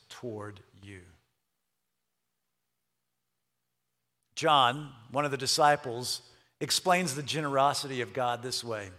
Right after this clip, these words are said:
"This is how we know what love is. Jesus Christ laid down his life for us, and we ought to lay down our lives for our brothers and sisters.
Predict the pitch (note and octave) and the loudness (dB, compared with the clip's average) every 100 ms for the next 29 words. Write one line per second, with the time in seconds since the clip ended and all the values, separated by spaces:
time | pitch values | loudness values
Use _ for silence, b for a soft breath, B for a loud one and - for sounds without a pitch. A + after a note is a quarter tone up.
0 | _ _ _ _ _ _ _ _ _ _ | _ _ _ _ _ _ _ _ _ _
1 | _ F#3+ G3 A#3+ A3 E3 F3 F3+ E3+ E3 | _ 2 2 0 -2 -2 -2 -2 -4 -6
2 | D#3+ D#3 D#3+ C3+ A2+ A2+ A2 A#2+ - A#2 | -6 -4 -2 0 -2 -4 -6 -8 -10 -10
3 | A#2 A2 G#2 B2+ A2 F2 - - - - | -8 -8 -10 -12 -12 -12 -14 -12 -12 -16
4 | - _ _ _ _ _ _ _ _ _ | -20 _ _ _ _ _ _ _ _ _
5 | _ _ _ - - E3 E3+ E3+ - F3+ | _ _ _ -8 -4 -2 0 0 0 4
6 | D3+ C#3 - C#3 C3+ D3 C#3 C#3 C3+ C3+ | 4 4 0 2 2 2 2 0 0 -6
7 | D#3+ D#3 C3+ - C3+ D3 B2 - - b | 0 0 0 -4 0 0 0 -6 -10 b
8 | b b b - E3 D#3+ D#3 E3+ A#3+ A#3+ | b b b 0 2 2 2 4 4 2
9 | F3+ - D3 D#3 - E3 C#3 C3 C3+ D3+ | -2 0 2 2 -2 -6 2 4 4 2
10 | C#3+ C3+ C#3 C3+ C3+ C#3+ B2+ A2+ B2+ B2 | 2 2 2 2 0 2 2 2 0 -2
11 | C#3+ C3+ C3+ A#2 A#2+ A2+ B2 C#3 C3+ - | -4 -4 -4 -6 -8 -6 -10 -8 -6 -6
12 | - - - A2 G#2 - | -6 -10 -12 -16 -16 -16